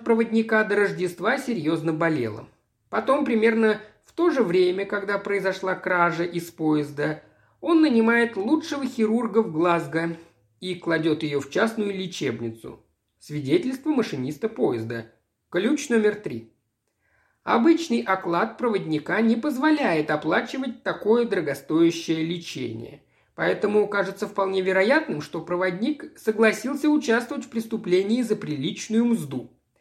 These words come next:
Какую роль играл он в этом? Во время расследования проводник указал, что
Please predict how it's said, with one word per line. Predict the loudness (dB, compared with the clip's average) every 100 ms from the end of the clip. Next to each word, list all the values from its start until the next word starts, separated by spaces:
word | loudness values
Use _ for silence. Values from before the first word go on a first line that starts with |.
| _ _ _
Какую | -4 2 4 6
роль | 6 4
играл | 0 0 0 0
он | -2
в | -4
этом? | -8 -10 -14 -16 _ _ _ _ -2
Во | 2
время | 2 4
расследования | 2 0 -2 -2 0 0 0
проводник | -2 -2 -2 -2 -4
указал, | -2 0 2 0 -2
что | -6 -4 0 0 -2